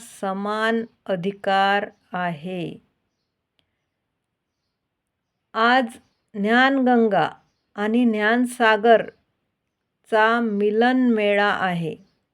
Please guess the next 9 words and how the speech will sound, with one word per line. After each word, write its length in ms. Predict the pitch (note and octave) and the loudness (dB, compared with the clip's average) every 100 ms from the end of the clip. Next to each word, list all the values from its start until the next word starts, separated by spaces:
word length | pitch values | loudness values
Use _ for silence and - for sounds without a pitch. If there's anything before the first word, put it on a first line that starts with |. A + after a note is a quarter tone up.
| _ _ _ _ _ _ _ _ _ _ _ _ _ _ - | _ _ _ _ _ _ _ _ _ _ _ _ _ _ -12
या 340 | F3+ G#3+ A#3 | 0 2 2
मेळ्यामध्ये 1120 | C4 B3+ A#3 A3 G#3 G3 F#3 D#3 F3 F#3 A3+ D4+ _ _ _ _ _ _ _ _ _ _ | 2 2 2 4 2 -2 -6 -8 -8 -4 -6 -6 _ _ _ _ _ _ _ _ _ _
सगळी 460 | - A#3+ A3+ B3+ D4 | -6 -4 -2 -2 0
मुलं 420 | C#4 A#3+ G#3+ E3+ - _ _ _ _ _ _ _ _ | 2 2 2 0 -6 _ _ _ _ _ _ _ _
भेटण्याचा 800 | F#3 G#3+ A3+ A#3 A#3+ B3 A#3+ B3+ B3+ B3 - | 0 2 2 0 0 0 0 -2 -2 -4 -6
आनंद 600 | G#3 G#3+ A3 A#3 A#3 A#3 | -4 -2 0 0 0 0
घेत 580 | A#3 F3+ F3+ G#3 A3 - - | 0 -2 -2 -2 -2 -6 -10
आहेत. 560 | F#3+ F#3 F3 D3 C#3+ - _ _ _ _ _ _ _ _ _ _ _ _ _ _ _ _ _ _ _ _ _ _ _ | -6 -4 -4 -6 -8 -20 _ _ _ _ _ _ _ _ _ _ _ _ _ _ _ _ _ _ _ _ _ _ _
सगळेच 580 | - A#3 A3 C4 C#4+ D4+ | -4 -2 0 2 4 2